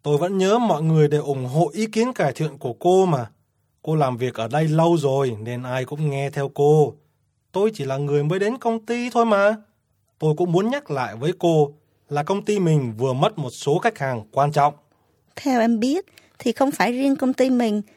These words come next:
Speaker 2: bị giảm khách hàng, mà đó là do tình hình kinh tế toàn cầu bị khủng hoảng.
Speaker 1: Cô đã hiểu tình hình kinh tế toàn cầu bị khủng hoảng. Vậy sao cô lại chỉ trích ban giám đốc về việc cắt giảm ngày làm của công nhân?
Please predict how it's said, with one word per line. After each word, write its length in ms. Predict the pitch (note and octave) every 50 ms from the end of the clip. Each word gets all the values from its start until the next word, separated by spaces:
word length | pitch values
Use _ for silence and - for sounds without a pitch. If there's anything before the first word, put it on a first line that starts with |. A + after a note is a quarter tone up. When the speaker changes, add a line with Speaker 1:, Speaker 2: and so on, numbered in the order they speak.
| _ _
Speaker 2:
bị 180 | - G3 A3 F3
giảm 240 | F#3+ G#3 F3+ A3+ B3+
khách 200 | D#4 F#4 A#3+ -
hàng, 380 | - C4 A#3 A3 A3 A3 G3+ - _ _ _ _ _ _ _ -
mà 180 | G3 G3+ G3
đó 200 | F#3+ G3 A3 C4
là 120 | D#4+ E4+ D4
do 180 | G#3 G#3 A#3
tình 240 | B3 - - A3 G#3+ G3+
hình 180 | - A3+ G#3+ G#3+
kinh 200 | - B3+ C4+ C#4
tế 280 | - - B3+ C4+ E4 F4 _
toàn 220 | - G#3+ G#3 G3+ G3+
cầu 240 | - - G3+ G3 F#3+
bị 120 | F3 F3+
khủng 300 | - - - F#3 G3 A3+ A#3 A#3+
hoảng. 340 | A#3 G3 F3 E3 F3+ B3 D4+ - _ _ _ _ _ _ _ _ _ _ _ _
Speaker 1:
Cô 200 | - F#3+ F#3+ F#3
đã 100 | F3 G3
hiểu 300 | A3 G#3+ F3+ C#3+ A2+ G#2 - -
tình 200 | E3+ D3+ C#3+ C3
hình 240 | C3 C#3+ C3+ B2+ A#2
kinh 280 | - E3+ F3 F3 E3+
tế 220 | D#3+ E3 E3+ G3+ A3+ A3 -
toàn 280 | F3 E3+ F3 E3 D#3+
cầu 240 | D#3 E3+ D#3+ D#3 C#3+ C3
bị 100 | D3+ D#3
khủng 260 | D3+ - - C#3 B2+
hoảng. 340 | A#2+ C#3 C3+ B2 A2 G2+ G2+ - _ _ _ _ _ _ _ _ _
Vậy 240 | - A2 B2+ - A2
sao 220 | - - E3+ F3 E3
cô 220 | D#3+ F3+ F3+ F3
lại 180 | E3+ D#3+ C3 -
chỉ 160 | - - B2 A2
trích 300 | - - G#3+ G#3+ - D3+
ban 240 | D#3 D#3 D3+ C#3+
giám 180 | D3 D#3 E3+ G3+
đốc 300 | A3+ C4 - _ _ -
về 180 | D3+ D#3 D#3 D3+
việc 280 | C#3+ D#3+ D#3 D3+ D3+
cắt 220 | - E3+ - - -
giảm 340 | - D3 B2 A2 A2 A2+
ngày 140 | C3 C#3 C#3+
làm 300 | C#3+ C#3+ C#3+ C#3 C3+ B2+
của 260 | - - - B2 A2+
công 220 | A2 - F3 F#3+ G#3+
nhân? 320 | G#3+ G#3+ A3 A#3 B3+ B3+